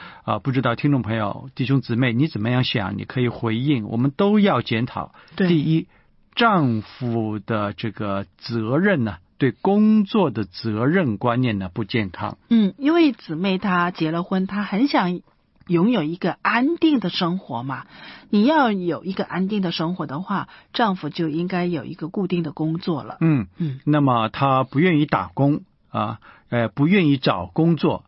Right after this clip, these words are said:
Speaker 2: 对。
Speaker 1: 这是他讲的。呃，他盼望家中的那一位有安定的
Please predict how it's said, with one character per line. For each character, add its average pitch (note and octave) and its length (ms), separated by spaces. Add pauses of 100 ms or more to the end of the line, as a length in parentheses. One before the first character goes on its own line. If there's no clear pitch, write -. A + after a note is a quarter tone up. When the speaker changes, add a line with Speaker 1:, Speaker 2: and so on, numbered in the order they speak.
Speaker 2:
对。 F#3 120
Speaker 1:
这 C3+ 80
是 C3 160
他 C3+ 200
讲 G#2 280
的。 G#2+ 200 (340)
呃， G#2 340 (280)
他 A2 420 (160)
盼 D#3 380
望 C3 240
家 D3 260
中 D3 300
的 G#2 280
那 D3+ 220
一 A#2 80
位 B2+ 240
有 G#2 160
安 D3+ 380
定 D#3 160
的 F#2+ 240